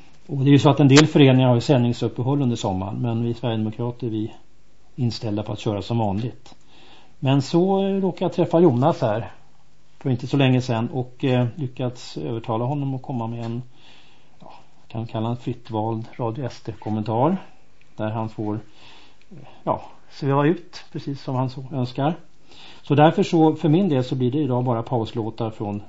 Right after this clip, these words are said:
det som heter Schlagerkavalkaden nummer sex, fyrtiotalsfavoriter. Och,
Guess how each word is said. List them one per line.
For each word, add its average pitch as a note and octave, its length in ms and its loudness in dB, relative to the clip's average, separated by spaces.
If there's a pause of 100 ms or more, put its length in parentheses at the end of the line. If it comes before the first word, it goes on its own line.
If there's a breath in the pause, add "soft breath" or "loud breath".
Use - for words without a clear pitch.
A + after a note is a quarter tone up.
(340)
det A#2+ 120 -12
som A#2 160 -4
heter G#2+ 220 -8
Schlagerkavalkaden G#2+ 880 -8
nummer A2+ 300 -4
sex, - 520 -8
fyrtiotalsfavoriter. A#2+ 1500 -2 (840 soft breath)
Och, B2+ 240 -8